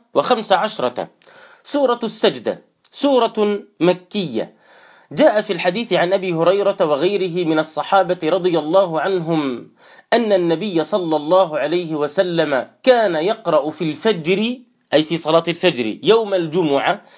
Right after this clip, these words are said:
ألف لام ميم تنزيل السجدة، أي كان يقرأ في الركعة الأولى سورة السجدة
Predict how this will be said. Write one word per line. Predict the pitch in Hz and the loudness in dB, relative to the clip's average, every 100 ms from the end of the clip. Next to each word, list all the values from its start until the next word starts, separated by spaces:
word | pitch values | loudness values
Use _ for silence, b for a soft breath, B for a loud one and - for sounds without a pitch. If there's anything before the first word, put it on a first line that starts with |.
| B B _ | B B _
ألف | 226 233 196 156 | 2 2 -2 0
لام | 202 196 180 | 2 4 2
ميم | 208 185 135 | 0 0 0
تنزيل | - 165 151 131 175 208 226 285 - _ _ | -2 -2 -2 -2 0 0 0 -2 -6 _ _
السجدة، | 170 175 - 233 156 139 185 226 262 - b b b b - | 0 0 0 0 0 2 2 2 0 -6 b b b b 0
أي | 185 | 2
كان | 170 185 165 | 2 -2 0
يقرأ | 190 196 175 160 135 | 0 0 0 0 -2
في | 107 | -4
الركعة | 165 190 180 147 170 | 0 0 0 -4 -4
الأولى | 151 190 214 147 107 | -4 0 2 2 0
سورة | - 208 175 156 | -2 -2 0 0
السجدة | 165 - 220 170 131 - | -4 0 -2 0 -4 -6